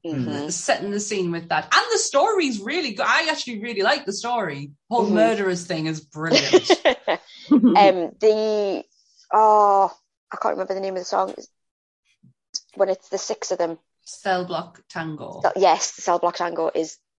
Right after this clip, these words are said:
Speaker 1: the way that film's shot as well. Like, when it goes from, like, the,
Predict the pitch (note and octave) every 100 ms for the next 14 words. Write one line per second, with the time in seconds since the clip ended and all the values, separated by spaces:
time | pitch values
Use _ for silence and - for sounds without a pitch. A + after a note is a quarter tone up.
0 | _ _ - F#3 F#3+ A3+ G#3+ G#3+ - A#3
1 | G3 E3+ - G#3+ F3+ - - E3+ F#3 D#3
2 | C#3 - _ _ _ _ _ _ _ _
3 | _ - _ - E3 - - _ - F#3
4 | E3 F3+ F3 E3+ F3+ F3+ D#3+ D#3+ - _
5 | _ _ _ - - - _ _ _ _
6 | _ _ _ _ _ _ _ _ _ _
7 | - _ F#3 G3